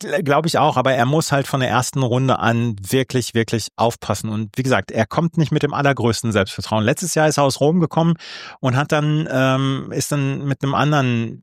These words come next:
Ding dahin gekommen. Und dann hatte er in der ersten Runde auch noch Rafael Nadal, da musste er sich komplett darauf konzentrieren, musste Scheuklappen aufsetzen.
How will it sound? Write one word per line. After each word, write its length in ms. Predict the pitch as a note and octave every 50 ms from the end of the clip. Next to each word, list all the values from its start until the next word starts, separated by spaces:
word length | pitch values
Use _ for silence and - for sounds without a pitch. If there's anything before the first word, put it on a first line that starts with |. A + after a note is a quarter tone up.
| _ _
Ding 220 | C#3 B2+ B2+ B2+
dahin 240 | A#2+ A#2 A2+ B2 B2+
gekommen. 380 | A#2+ A2+ - - A2+ A2 A2 A2
Und 100 | G#2+ A2+
dann 100 | A2 A2+
hatte 180 | - - D3+
er 180 | C3 A#2+ A#2+ B2
in 60 | A#2
der 80 | B2 B2
ersten 200 | C3 - - D3
Runde 180 | C3 C3+ C3+
auch 100 | C3 B2
noch 180 | B2+ B2+ A2+ -
Rafael 240 | B2+ - C3+ A#2+ A2+
Nadal, 340 | A2+ A2+ A#2+ C3 D#3 E3
da 80 | D3 C3+
musste 240 | C3+ C3+ - - B2+
er 40 | A#2
sich 180 | A#2+ A2+ - -
komplett 340 | - C3+ A#2+ A#2 C#3+ - -
darauf 180 | C3 C3 -
konzentrieren, 560 | - C#3+ C3+ A2+ C3+ A#2 G#2+ C#3 D3 D3+ D3+ D3 - - - - - - - _
musste 320 | - A#2+ C3+ - - C#3 B2+
Scheuklappen 560 | - - D3 D#3 E3 - D3+ C#3+ - - D3
aufsetzen. 540 | C3 C3 C3+ B2 - C#3 C3 - - C3+